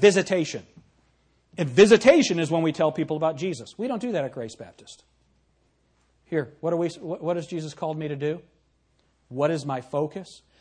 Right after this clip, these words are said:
Is my focus inward or is my focus outward? Is my focus inward or is my focus outward? What are we supposed to do? I need to realize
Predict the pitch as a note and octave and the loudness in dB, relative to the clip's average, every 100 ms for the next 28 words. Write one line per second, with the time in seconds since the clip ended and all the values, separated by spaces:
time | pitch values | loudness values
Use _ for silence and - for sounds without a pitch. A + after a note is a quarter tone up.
0 | _ D3+ C#3 C#3+ C#3 C#3 C3+ A2 - E3+ | _ -10 -2 -2 0 -4 -4 -8 -8 -4
1 | G#3+ A#3 C4 - - D#3 C#3 D3 C#3 C#3+ | -2 -2 -6 -10 -8 -6 -4 -8 -8 -10
2 | C3+ C3+ - C3+ A#2 - F#2 - _ _ | -10 -14 -12 -12 -12 -16 -20 -20 _ _
3 | _ C3+ A#2+ A#2+ A#2 A2 - - E3+ G3+ | _ -16 -12 -10 -10 -14 -14 -10 -6 -4
4 | A#3 C#4 - _ _ - C#3 C3+ C3+ B2+ | -6 -10 -16 _ _ -10 -8 -8 -10 -10
5 | C3+ B2+ B2 B2 A2 - F#2+ _ _ _ | -12 -12 -14 -14 -16 -18 -20 _ _ _
6 | _ _ - D3+ D#3+ D#3 D3+ D3+ C3 - | _ _ -10 -4 -4 -4 -8 -12 -14 -14
7 | A2 F#2+ _ _ _ _ _ _ _ _ | -18 -20 _ _ _ _ _ _ _ _
8 | _ _ _ _ _ _ _ _ _ _ | _ _ _ _ _ _ _ _ _ _
9 | _ _ _ _ _ _ _ _ _ _ | _ _ _ _ _ _ _ _ _ _
10 | _ _ _ _ _ _ _ _ _ _ | _ _ _ _ _ _ _ _ _ _
11 | _ _ _ _ _ D#3 B3 E3+ D#3 E3 | _ _ _ _ _ -6 -4 -2 0 0
12 | C#3+ A#2+ G#2+ G2+ | 0 -4 -8 -16